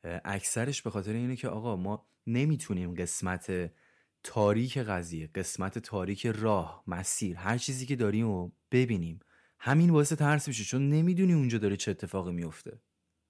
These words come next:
ما سعی می‌کنیم که آقا با این اطلاعات و دیتایی که به شما می‌خوایم تا الان تحویل بدیم و به شما بگیم،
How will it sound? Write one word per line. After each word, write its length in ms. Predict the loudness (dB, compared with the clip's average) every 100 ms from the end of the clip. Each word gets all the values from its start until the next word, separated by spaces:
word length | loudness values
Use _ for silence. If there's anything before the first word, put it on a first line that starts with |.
| _ _ _ _ _ _ _ _ _ _ _ _ _ _
ما 60 | -4
سعی 220 | 2 4
می‌کنیم 300 | 4 2 0
که 100 | 2
آقا 200 | 2 2
با 140 | 0 2
این 200 | 0 -2
اطلاعات 720 | -6 -4 -2 0 0 -2 -4
و 60 | -4
دیتایی 380 | -2 -2 -2 -2
که 100 | -4
به 80 |
شما 240 | -6 -4 -4
می‌خوایم 260 | -4 -6
تا 120 | -6 -8
الان 220 | -6 -6
تحویل 460 | -6 -6 -6 -6 -6
بدیم 240 | -6 -4
و 60 | -6
به 80 | -6
شما 220 | -6 -6
بگیم، 640 | -6 -6 -4 -4 -4 -8